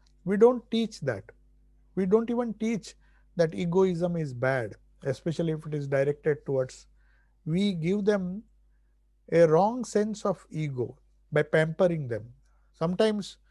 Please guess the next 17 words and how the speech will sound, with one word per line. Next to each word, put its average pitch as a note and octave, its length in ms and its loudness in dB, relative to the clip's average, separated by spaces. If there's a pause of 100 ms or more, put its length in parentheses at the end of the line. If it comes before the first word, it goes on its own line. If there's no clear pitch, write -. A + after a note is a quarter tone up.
(400)
you F#3+ 80 -2
know, A#3 140 -2
when G#3 180 -4
the F#3 80 -4
child G#3 360 2
is G3+ 140 -4
pampered, D3 800 -2
when C#3 120 -6
the C3+ 80 -4
child D#3 320 0
is D3 160 -4
single, E3+ 400 -4 (1000)
usually D#3+ 440 4
it C3+ 100 -2
happens, B2+ 460 -4
we F3 140 -4
pamper. F3+ 540 0